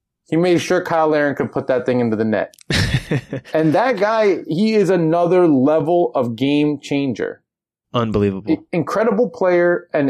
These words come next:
Speaker 1: in that moment, I mean, that is a level of trust in, in a player, specific player, to deliver when he gets the chances. And maybe it wouldn't have worked.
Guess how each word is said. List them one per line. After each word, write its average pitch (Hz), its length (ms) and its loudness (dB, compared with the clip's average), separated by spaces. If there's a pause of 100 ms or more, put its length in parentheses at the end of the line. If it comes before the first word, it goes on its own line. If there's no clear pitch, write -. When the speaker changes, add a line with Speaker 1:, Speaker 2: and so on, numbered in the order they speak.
Speaker 1:
in 202 260 0
that 220 240 2
moment, 151 540 0 (500)
I 147 60 -2
mean, 156 280 0
that 214 280 0
is 185 480 4
a 143 140 2
level 160 520 2
of 123 520 0 (840)
trust - 720 -6 (380)
in, 135 200 0 (140)
in 139 120 -2
a 127 80 0
player, 104 580 0 (260)
specific - 680 -4
player, 101 460 0 (380)
to 139 100 -2
deliver 147 840 0 (760)
when 131 220 0
he 123 160 0
gets 135 340 -2
the 127 120 -6
chances. - 640 -8
And 139 320 0 (720)
maybe 226 360 2
it 214 100 2
wouldn't 208 240 0
have 156 100 -2
worked. 180 460 -2